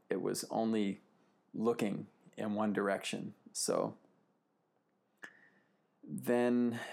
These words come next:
one of my bosses at U S C, this must have been two or three years in,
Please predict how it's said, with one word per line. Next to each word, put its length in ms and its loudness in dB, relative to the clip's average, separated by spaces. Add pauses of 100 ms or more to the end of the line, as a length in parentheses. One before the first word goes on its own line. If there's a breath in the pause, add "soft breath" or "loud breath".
(160 loud breath)
one 200 2
of 60 4
my 140 4
bosses 840 2
at 220 2
U 180 2
S 160 0
C, 480 0 (840)
this 220 -4
must 220 -2
have 120 -4
been 340 -4 (240)
two 180 4
or 60 4
three 240 0
years 240 0
in, 300 -2